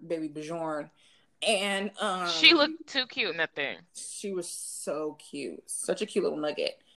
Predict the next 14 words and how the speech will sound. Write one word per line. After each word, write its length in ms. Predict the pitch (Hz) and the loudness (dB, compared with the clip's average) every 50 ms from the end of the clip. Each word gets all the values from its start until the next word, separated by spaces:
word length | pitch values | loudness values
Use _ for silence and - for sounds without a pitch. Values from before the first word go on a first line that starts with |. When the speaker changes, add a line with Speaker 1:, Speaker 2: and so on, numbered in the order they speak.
| - 185 | 2 6
Speaker 1:
And 120 | 196 208 | 8 10
then 600 | 202 196 190 185 185 180 175 175 170 170 170 165 - - _ _ | 10 10 8 8 6 4 4 2 0 -2 -6 -8 -12 -16 _ _
Kandi 600 | - - 220 202 196 190 180 180 180 175 170 - | -8 -2 0 2 2 2 4 4 4 4 4 2
and 100 | 165 165 | 0 0
Riley 320 | 160 160 160 156 156 156 147 | 2 4 4 4 4 4 2
are 80 | 151 | 0
talking 480 | 147 - 151 156 156 - - 151 151 151 | -2 -2 -2 -2 -2 -2 -4 -6 -4 -4
about, 540 | 151 - 143 139 131 131 101 90 - - - _ _ _ _ _ _ | -4 -4 -4 -2 -2 -2 0 -2 -2 -4 -6 _ _ _ _ _ _
you 100 | 180 175 | -8 -6
know, 200 | 160 143 139 131 - | -6 -8 -8 -10 -8
N 200 | 165 170 160 156 | -6 -4 -2 -2
Y 240 | 151 147 147 151 160 175 | -2 -2 -2 -4 -2 0
U 560 | 220 254 262 262 247 240 233 233 233 220 202 | 2 6 6 8 8 8 8 6 6 4 2
and 300 | 165 156 156 143 143 | 2 0 -2 -6 -8